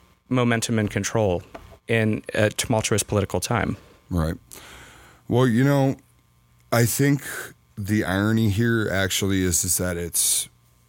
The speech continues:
Speaker 2: not supposed to.
Speaker 1: Right.
Speaker 2: I think art is supposed to be reflective,
Speaker 1: Mm-hmm.
Speaker 2: and oftentimes it breathes and speaks in a language of its own.
Speaker 1: Right.
Speaker 2: So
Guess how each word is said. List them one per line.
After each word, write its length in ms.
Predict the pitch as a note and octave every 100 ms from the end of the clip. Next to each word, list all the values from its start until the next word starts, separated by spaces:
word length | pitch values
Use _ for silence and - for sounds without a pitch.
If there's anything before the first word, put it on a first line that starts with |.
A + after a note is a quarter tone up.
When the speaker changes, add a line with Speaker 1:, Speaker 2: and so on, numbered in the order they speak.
| _ _ _ _ -
Speaker 2:
not 300 | E2+ F#2 -
supposed 580 | - D#2 F#2+ A2+ - -
to. 160 | - - - _ _ -
Speaker 1:
Right. 300 | A#2+ F#2+ F#2 - - - -
Speaker 2:
I 60 |
think 200 | G2 F#2+ -
art 320 | F#2+ G2 F#2 - _ _ _ _ -
is 220 | F#2+ F2
supposed 440 | - - F#2 E2+ -
to 40 |
be 140 | E2+
reflective, 920 | E2 E2 - E2+ - E2+ D2+ - - -
Speaker 1:
Mm-hmm. 160 | A2+ G2+
Speaker 2:
and 520 | F2+ E2+ E2 D#2 D#2 - _ _ _
oftentimes 720 | D#2+ E2+ - F2 E2 F2 E2 F2
it 180 | E2 -
breathes 460 | - F2 F2 F2 F2
and 140 | E2
speaks 520 | - - F#2 E2+ - -
in 120 | F2
a 80 | E2
language 400 | E2+ F2 F2 D#2+
of 160 | D#2+
its 160 | D#2+ D#2+
own. 300 | F2+ B2 C#3 - -
Speaker 1:
Right. 220 | A2+ F#2+ - - - - _ _
Speaker 2:
So 440 | - - G2 F#2